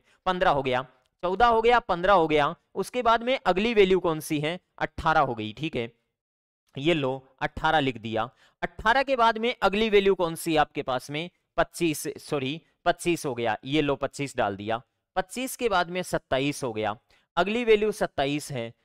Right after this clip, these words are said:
और सत्ताईस के बाद में एक वैल्यू कौन सी है? उनतीस है। सत्ताईस के बाद में एक वैल्यू कौन सी है? उनतीस है,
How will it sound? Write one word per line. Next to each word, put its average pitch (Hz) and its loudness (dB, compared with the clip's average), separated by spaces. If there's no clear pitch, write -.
और 175 -2
सत्ताईस 190 -2
के 247 -2
बाद 208 2
में 208 -2
एक 202 0
वैल्यू 170 0
कौन 147 -4
सी 139 -8
है? 151 -4
उनतीस 156 -4
है। 107 -4
सत्ताईस 175 -2
के 214 -2
बाद 175 0
में 175 -6
एक 165 -4
वैल्यू 147 -2
कौन 139 -6
सी 139 -8
है? 165 -6
उनतीस 185 -4
है, 247 -2